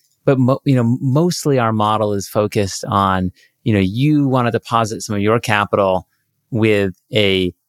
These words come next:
professional portfolio manager who knows a certain lending area really well and is gonna be making really solid credit decisions.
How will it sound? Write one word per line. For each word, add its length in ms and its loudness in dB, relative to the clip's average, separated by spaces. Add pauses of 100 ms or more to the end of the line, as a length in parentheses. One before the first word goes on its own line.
(120)
professional 720 -2
portfolio 540 0
manager 680 0 (300)
who 480 0
knows 480 2
a 80 -4
certain 680 0
lending 560 0
area 400 0
really 400 0
well 400 0
and 120 -4
is 120 -4
gonna 160 -4
be 100 0
making 440 -2
really 260 0
solid 480 -2
credit 300 -2
decisions. 600 -8